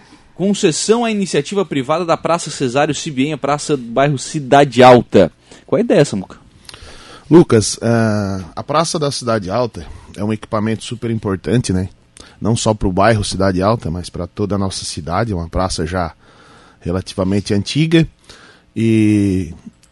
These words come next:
Speaker 2: e que nos últimos tempos tem recebido, né, uma atenção do nosso governo, do governo César. E, então, eu, analisando e ouvindo algumas pessoas, empresários, moradores,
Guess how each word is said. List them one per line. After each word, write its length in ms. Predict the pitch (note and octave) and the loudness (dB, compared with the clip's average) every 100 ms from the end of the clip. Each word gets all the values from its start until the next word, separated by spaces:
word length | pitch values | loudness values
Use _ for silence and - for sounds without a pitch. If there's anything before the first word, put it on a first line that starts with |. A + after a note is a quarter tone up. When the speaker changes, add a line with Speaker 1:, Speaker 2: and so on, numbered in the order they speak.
| _ - | _ -14
Speaker 2:
e 80 | G2 | -12
que 200 | - G#2+ | -6 0
nos 180 | G#2+ A2 | 2 2
últimos 360 | A#2 A#2+ A#2+ | 2 2 0
tempos 320 | - C#3 D3 | 4 2 2
tem 320 | - D3 D3+ C3+ | 2 4 6 6
recebido, 580 | B2+ C3+ D3+ A#2+ D3 | 4 4 2 2 4
né, 120 | B2+ B2 | 4 4
uma 140 | A2+ | 4
atenção 560 | - G#2+ G2+ G#2+ B2+ C3 _ _ _ _ - - | 2 0 0 0 -2 -2 _ _ _ _ -20 -10
do 160 | F2+ | -4
nosso 280 | F#2 F#2+ - F2 | -2 -2 -4 -6
governo, 420 | F#2 G2 C3+ C3+ | -2 2 2 2
do 100 | F2 | -2
governo 340 | F2 F2+ F2 | -4 -2 -4
César. 380 | - F#2+ A#2 B2+ - _ _ - - - - - - _ - | -4 -4 -4 -6 -16 _ _ -20 -20 -20 -20 -20 -20 _ -6
E, 640 | G2+ G#2 G2+ G2 G2 F#2 E2 - A3+ _ _ _ - | -2 -2 -2 -4 -4 -6 -8 -12 -18 _ _ _ -8
então, 320 | A#2 C#3 D3 E3 | -6 -4 -2 -2
eu, 320 | D3+ C3+ B2 G#2 - - | -2 -4 -6 -10 -18 -14
analisando 640 | A2+ A#2+ B2+ G2+ G#2+ D#3 D3+ | -6 0 0 2 4 4 6
e 40 | |
ouvindo 340 | A2 G2 B2+ C#3 | 4 4 2 2
algumas 320 | A#2 A#2+ A#2 | 2 0 0
pessoas, 600 | - F#2 A#2 D3 C#3+ F#2 | -2 -2 4 6 6 4
empresários, 640 | F#2 F2+ E2+ G2 C#3 B2+ F2 | 0 -4 -2 4 4 4 -2
moradores, 880 | E2+ D2 G#2+ C#3 C#3 A2 - - | -4 -4 0 2 2 0 -10 -14